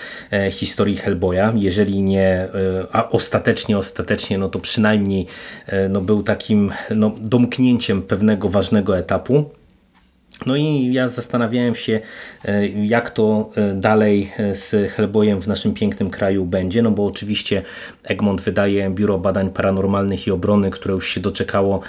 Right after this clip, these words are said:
chyba łącznie dziesięciu opasłych omnibusów, za które cały czas się nie mogę zabrać,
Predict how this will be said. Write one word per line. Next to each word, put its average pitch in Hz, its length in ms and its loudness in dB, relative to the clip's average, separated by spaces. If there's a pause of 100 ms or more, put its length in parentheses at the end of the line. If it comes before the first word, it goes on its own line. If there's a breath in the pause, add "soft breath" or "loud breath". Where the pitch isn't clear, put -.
(240 loud breath)
chyba 101 180 -2
łącznie 101 420 2
dziesięciu 104 640 2 (200)
opasłych - 520 -2
omnibusów, 101 720 0 (360 loud breath)
za - 100 -8
które - 240 -4
cały 110 300 2
czas - 220 -2
się - 140 0
nie 101 80 2
mogę 95 220 2
zabrać, 95 480 0